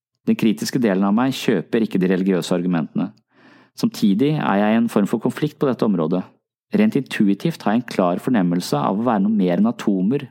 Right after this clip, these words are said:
molekyler, nevroner og materie, men jeg vet også at fornemmelser ikke alltid er det som gir oss de mest korrekte vurderingene av virkeligheten. Persepsjonspsykologien er full av eksempler på hvordan vi feilvurderer oss selv og verden.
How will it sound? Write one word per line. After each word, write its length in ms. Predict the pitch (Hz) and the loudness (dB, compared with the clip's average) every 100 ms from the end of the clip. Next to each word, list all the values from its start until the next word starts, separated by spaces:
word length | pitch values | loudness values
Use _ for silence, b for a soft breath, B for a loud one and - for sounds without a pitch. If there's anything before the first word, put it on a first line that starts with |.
| - | -2
molekyler, 580 | 113 - 104 92 113 123 | -2 0 0 2 0 0
nevroner 640 | 107 107 95 90 92 135 127 | 0 2 2 0 0 0 0
og 60 | |
materie, 480 | 120 - 104 95 156 156 B B B B B B | -2 0 0 2 -2 -6 B B B B B B
men 80 | - | 0
jeg 80 | 110 | 2
vet 160 | 120 | 0
også 280 | - - 143 | -2 -2 -4
at 80 | 131 | -2
fornemmelser 600 | 123 107 85 87 98 - | 0 2 2 0 0 -2
ikke 160 | 113 - | 0 -2
alltid 340 | 85 - 127 | -4 -4 -2
er 60 | 113 | 0
det 60 | 92 | 0
som 120 | - | 2
gir 160 | 98 87 | 2 2
oss 180 | 113 - - | 0 -2 -2
de 80 | 107 | 0
mest 220 | 95 - | 0 -2
korrekte 480 | 123 107 95 - 117 | -2 0 -2 -4 -2
vurderingene 520 | 110 92 82 87 107 | 2 2 2 2 0
av 100 | 117 | 0
virkeligheten. 540 | 120 - 98 90 156 147 _ _ _ b b b b b b | -2 0 -2 -2 -6 -8 _ _ _ b b b b b b
Persepsjonspsykologien 1040 | 117 104 113 - 92 - 107 117 110 120 135 | -4 -2 -2 0 0 0 0 2 2 2 0
er 80 | - | -2
full 220 | - 123 | -2 -2
av 80 | 139 | -4
eksempler 440 | - 104 90 120 | -2 -2 0 -2
på 100 | 127 | 0
hvordan 280 | 104 95 104 | 0 2 0
vi 80 | 113 | -2
feilvurderer 640 | - 135 101 82 85 - 120 | -2 -2 0 0 0 0 -2
oss 120 | - | -2
selv 180 | 101 113 | 0 0
og 80 | 117 | 0
verden. 340 | 104 101 80 | 0 -2 -6